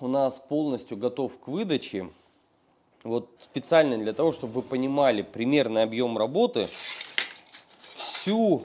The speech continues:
ржавчину мы вырезали. То есть никаких латок поверх ржавчины не лепили. И, наверное, что можно будет с вами посмотреть. Вот этот кусок рамы,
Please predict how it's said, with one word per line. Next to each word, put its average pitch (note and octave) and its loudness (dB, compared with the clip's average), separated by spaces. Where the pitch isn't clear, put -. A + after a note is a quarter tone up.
ржавчину B2+ 4
мы B2+ 0
вырезали. C#3 4
То F#2+ -8
есть F#2+ -12
никаких C3 -6
латок D3 2
поверх B2 -4
ржавчины B2 -2
не A#2+ -6
лепили. C3+ -4
И, C3+ 0
наверное, C#3 6
что E3 -4
можно B2+ -4
будет A2+ -6
с - -18
вами A2+ 0
посмотреть. A#2 -2
Вот A2 -4
этот A#2+ -2
кусок D#3 -4
рамы, C#3 2